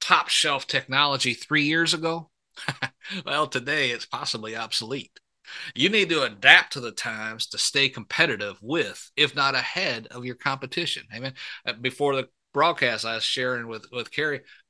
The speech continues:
my first, what they call a podcast today, I was recording on a flip cell phone. Remember those? A flip cell phone on a free website, 'cause I didn't have a website.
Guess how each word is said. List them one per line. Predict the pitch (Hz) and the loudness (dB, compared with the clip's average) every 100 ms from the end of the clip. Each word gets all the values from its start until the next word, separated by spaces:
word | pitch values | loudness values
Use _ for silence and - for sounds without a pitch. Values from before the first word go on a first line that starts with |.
| - | -2
my | 123 170 | 4 4
first, | - - 165 156 - - | 2 -2 0 2 -2 -4
what | 107 - | -16 -14
they | 98 | -10
call | 113 110 | -6 -6
a | 101 | -8
podcast | - 117 110 113 107 - | -4 -4 -2 -2 -2 -4
today, | 101 101 113 - _ _ _ _ _ _ - | -6 -8 -10 -14 _ _ _ _ _ _ -2
I | 143 | 0
was | 143 143 | 0 -2
recording | 139 160 156 147 | -4 -2 -2 0
on | 147 | -2
a | 127 | -2
flip | - - 185 - | -6 -2 0 6
cell | - 185 170 | 6 6 2
phone. | - 117 90 110 | 0 -6 -8 -10
Remember | 117 127 139 143 | -8 -4 0 2
those? | 147 160 170 - - - | 2 0 -2 -4 -4 -10
A | |
flip | - - 208 | -6 0 2
cell | - - 185 180 | 6 6 6 2
phone | - 139 135 - | 0 -2 -2 0
on | 156 | 0
a | 151 | 0
free | - - 185 180 | -2 -2 2 4
website, | 190 185 - 131 123 | 2 4 2 2 -2
'cause | 170 | -2
I | |
didn't | 170 151 | -2 -2
have | 160 | -2
a | 165 | 0
website. | 175 175 - - - | -2 0 0 -2 -6